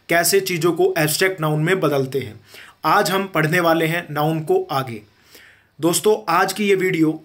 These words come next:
आप लोगों के बहुत सारे भ्रम को दूर करेगी और ये भ्रम है कि आप लोगों को इंग्लिश आता है।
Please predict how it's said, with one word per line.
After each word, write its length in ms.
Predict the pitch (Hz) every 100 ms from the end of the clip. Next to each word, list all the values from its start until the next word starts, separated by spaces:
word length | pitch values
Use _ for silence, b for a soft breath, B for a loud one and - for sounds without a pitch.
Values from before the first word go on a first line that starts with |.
| -
आप 220 | 151 156
लोगों 220 | 165 180
के 140 | 175 170
बहुत 400 | 135 123 160 170
सारे 220 | 165 165
भ्रम 280 | 147 127 165
को 140 | 170 165
दूर 200 | 156 151
करेगी 440 | 156 160 139 151 B B B
और 100 | 143
ये 120 | 156
भ्रम 260 | 143 - 185
है 340 | 165 165 170 -
कि 120 | - -
आप 200 | 160 170
लोगों 220 | 160 160
को 120 | 160
इंग्लिश 300 | 151 156 165 147
आता 240 | 127 127
है। 160 | 107